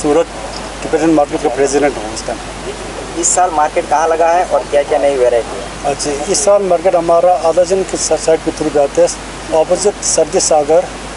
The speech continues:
Speaker 1: एक, अ, रिवर हाइट पे है।
Speaker 2: क्या-क्या नई वैरायटी है?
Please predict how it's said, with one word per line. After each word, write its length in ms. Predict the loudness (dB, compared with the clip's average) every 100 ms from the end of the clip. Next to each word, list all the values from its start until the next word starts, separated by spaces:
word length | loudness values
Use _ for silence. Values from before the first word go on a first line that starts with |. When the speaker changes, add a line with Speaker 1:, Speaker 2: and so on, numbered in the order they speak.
| -12 -6
Speaker 1:
एक, 220 | -4 0
अ, 760 | 0 0 -6 -8 0 0 0 -2
रिवर 140 | 2
हाइट 140 | 2 2
पे 160 | 0
है। 260 | -2 -6 -12 -12 -10 -10 -10 -12 -12 -12 -12 -12 -12 -12 -12 -12 -12 -12 -12 0
Speaker 2:
क्या-क्या 320 | 2 4 2
नई 160 | 2 2
वैरायटी 480 | 4 4 2 -2
है? 260 | -6 -10